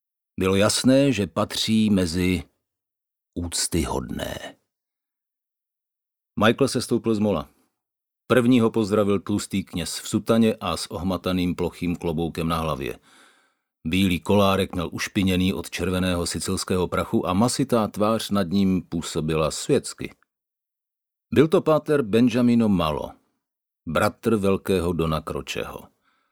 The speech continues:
Tvářil se skromně a zbožně, svého slavného příbuzného však obdivoval a vůbec se mu neprotivilo chovat si toho hada na prsou. Zlé jazyky dokonce říkali, že donu Crocemu prozrazuje zpovědní tajemství.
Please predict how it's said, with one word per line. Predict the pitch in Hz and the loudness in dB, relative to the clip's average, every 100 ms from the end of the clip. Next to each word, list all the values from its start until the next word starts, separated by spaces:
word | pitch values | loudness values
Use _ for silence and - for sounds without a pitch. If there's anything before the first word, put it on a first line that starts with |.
| _ _ _ _ _ _ | _ _ _ _ _ _
Tvářil | - 87 78 78 | -2 0 0 -4
se | - - | -6 -6
skromně | - 87 87 80 76 | -4 -2 0 0 -2
a | 76 | -6
zbožně, | 78 80 98 90 98 98 87 _ _ _ _ _ _ - | -6 -2 0 2 2 0 -2 _ _ _ _ _ _ -10
svého | 107 123 139 | 2 4 4
slavného | - 143 147 135 | 2 0 2 0
příbuzného | 107 127 123 117 117 113 110 | 0 -2 -2 0 0 2 0
však | - 90 | -4 -6
obdivoval | - 82 82 92 90 85 87 95 101 | -6 -6 -2 0 0 2 2 2 0
a | 95 87 | -2 -2
vůbec | 82 117 143 127 - | -2 -4 0 0 0
se | - 87 | -4 -2
mu | 85 | -2
neprotivilo | 73 69 90 85 87 85 82 82 | -2 -6 -6 -4 -2 -2 -2 -2
chovat | - 85 85 80 | -4 -4 -2 -4
si | 85 | -8
toho | - 80 76 | -8 -6 -4
hada | 76 69 69 71 | -4 -4 -4 -4
na | 65 | -4
prsou. | - - - - - - - _ _ _ _ _ _ _ _ _ _ - | -6 -8 -8 -8 -8 -10 -16 _ _ _ _ _ _ _ _ _ _ -4
Zlé | 123 127 | 2 4
jazyky | 143 147 135 | 4 2 2
dokonce | 117 110 110 104 95 | 2 2 0 2 0
říkali, | 101 - 117 95 | 0 0 2 2
že | 85 87 | -2 -2
donu | 98 139 | 2 2
Crocemu | 123 120 120 - 123 120 | 2 0 0 2 2 2
prozrazuje | - 107 104 110 107 104 107 107 | 2 0 2 2 2 2 4 4
zpovědní | 95 - - - 90 95 95 87 90 | 2 -8 -6 -2 0 2 0 0 0
tajemství. | 78 78 76 64 - - - - - | 0 -2 -2 -4 -8 -12 -10 -12 -14